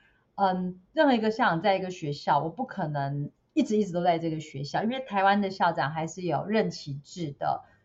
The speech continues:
Speaker 1: 要不一任就四年，两任八年。可是
Speaker 2: 嗯。
Speaker 1: 拔河这个活动，刚刚讲了，二零一三年开始慢慢的站上世界的竞技场，到了二零二三年才有比较稳定的成绩表现。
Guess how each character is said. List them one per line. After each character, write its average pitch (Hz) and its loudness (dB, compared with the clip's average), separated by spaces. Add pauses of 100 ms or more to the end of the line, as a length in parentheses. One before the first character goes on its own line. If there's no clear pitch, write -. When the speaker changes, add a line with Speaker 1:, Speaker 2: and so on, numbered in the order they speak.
(140)
Speaker 1:
要 233 8
不 208 -2
一 185 -6
任 180 0
就 175 -6
四 - -10
年， 143 -6
两 156 -2
任 185 0
八 147 -2
年。 151 -8 (260)
可 208 0
是 269 -2
Speaker 2:
嗯。 - -6 (260)
Speaker 1:
拔 214 2
河 240 0
这 240 0
个 208 0
活 160 -2
动， 165 2 (160)
刚 247 0
刚 262 4
讲 147 0
了， - 0 (180)
二 320 4
零 254 2
一 233 0
三 226 0
年 185 -2
开 202 -2
始 165 -6
慢 202 2
慢 185 0
的 147 -4
站 185 -4
上 190 0
世 180 -12
界 180 -2
的 156 -2
竞 165 -4
技 165 -6
场， - -10 (320)
到 320 10
了 208 6
二 311 6
零 196 -4
二 285 8
三 233 -4
年 160 -4
才 185 -8
有 208 -2
比 175 -12
较 196 -2
稳 170 -6
定 170 -6
的 147 -8
成 151 -16
绩 151 -14
表 - -14
现。 - -12